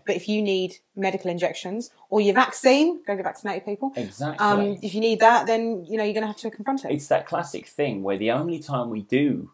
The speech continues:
Speaker 2: go and get something done about our phobias is when we can no longer avoid them.
Speaker 1: Yes.
Speaker 2: Yeah, when the tube map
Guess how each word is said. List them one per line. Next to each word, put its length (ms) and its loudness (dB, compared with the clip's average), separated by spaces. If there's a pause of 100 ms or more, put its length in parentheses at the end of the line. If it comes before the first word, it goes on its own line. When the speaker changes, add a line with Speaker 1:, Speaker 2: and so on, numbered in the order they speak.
Speaker 2:
go 200 4
and 280 -8 (120)
get 220 -4
something 340 -8
done 180 -4
about 220 -6
our 60 -8
phobias 500 -6
is 140 -10
when 140 -4
we 80 -4
can 200 -8
no 160 0
longer 320 -2
avoid 420 -6
them. 260 -8
Speaker 1:
Yes. 460 -4
Speaker 2:
Yeah, 160 -2
when 180 0
the 100 -4
tube 340 0
map 320 -6